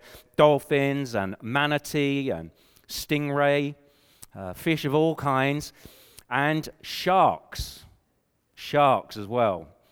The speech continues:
Of course, a shark attack is rare down there, but whenever I get in the water down there, my mind goes straight to the movie Jaws.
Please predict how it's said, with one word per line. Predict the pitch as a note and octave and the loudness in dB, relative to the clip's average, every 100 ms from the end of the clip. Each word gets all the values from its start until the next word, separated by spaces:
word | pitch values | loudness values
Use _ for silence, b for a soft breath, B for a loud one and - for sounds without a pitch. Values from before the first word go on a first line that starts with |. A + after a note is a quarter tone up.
| b b b b b - | b b b b b -12
Of | G#2 | -10
course, | - D#3+ D3+ C3+ - - _ _ _ _ - | 2 4 4 2 -6 -16 _ _ _ _ -14
a | A2 | -4
shark | - D3 B2 | 4 4 2
attack | - B2 A#2+ | -2 -2 -2
is | G#2+ | -4
rare | A#2+ D#3+ C3 C3 F#3 D3+ C3+ | 2 4 6 4 0 -4 -2
down | A#2 A2+ | -2 0
there, | B2+ | -2
but | C3 C3 | -2 -2
whenever | C3+ E3 D#3 D3+ | 0 0 2 2
I | D3 | 0
get | D3+ | -2
in | A#2+ | -2
the | B2 | 0
water | D3+ D#3 D3 G2 A2+ D3 b b - | 2 2 2 0 0 -4 b b -4
down | A2+ A#2 | -2 0
there, | A#2 | -2
my | A#2+ B2 | -2 -2
mind | B2 C#3+ D3+ A#2+ A#2 b b b - | -2 -2 0 0 -2 b b b 0
goes | B2+ - | 0 0
straight | - D#3 D#3 E3 | -2 2 2 0
to | C#3+ | -2
the | B2+ | 0
movie | C3 D#3+ D3+ A2+ A#2+ G#2+ _ - | 2 2 2 0 -2 -4 _ -2
Jaws. | C#3 C#3 G#2+ E2 - | 2 4 4 0 -8